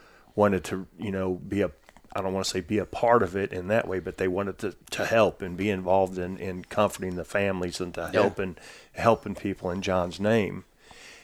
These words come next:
Speaker 1: And that was sort of our, you know, moving forward from that first year, we were like, uh, you know, I hope that, you know, now it sort of, you know, uh, dies down and other stuff, world events happens, is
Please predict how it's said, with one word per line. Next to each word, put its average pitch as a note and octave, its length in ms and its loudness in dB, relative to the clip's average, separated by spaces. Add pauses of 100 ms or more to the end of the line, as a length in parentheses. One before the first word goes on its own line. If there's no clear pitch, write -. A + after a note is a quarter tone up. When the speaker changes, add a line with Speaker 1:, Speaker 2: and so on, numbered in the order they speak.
Speaker 1:
And G2 180 0
that G#2 180 4
was G2+ 100 -4
sort G2+ 300 2
of F#2 160 -2
our, F#2 400 4 (920)
you G#2 80 -6
know, F#2+ 300 2 (200)
moving G#2+ 400 2
forward G#2+ 280 4
from F#2+ 180 -4
that F#2+ 160 -4
first A#2 420 2
year, F#2+ 300 2 (120)
we G#2+ 100 -8
were F#2+ 100 -2
like, F2+ 340 -6
uh, G2 220 0
you F2+ 100 -10
know, F2+ 100 -6
I F#2+ 60 0
hope G2 360 -2
that, F#2+ 280 -4
you F#2+ 80 -8
know, F2+ 160 -2
now F#2 240 2
it - 100 -12
sort F#2 260 -4
of, F2 180 -4 (260)
you G#2 100 -8
know, F2+ 280 -6 (500)
uh, F2+ 220 -6 (180)
dies F#2+ 360 4
down F#2+ 340 4
and F2+ 100 0
other F#2 200 4
stuff, - 420 0
world F#2+ 240 2
events F#2 300 -4
happens, F2+ 580 0
is F2 200 -8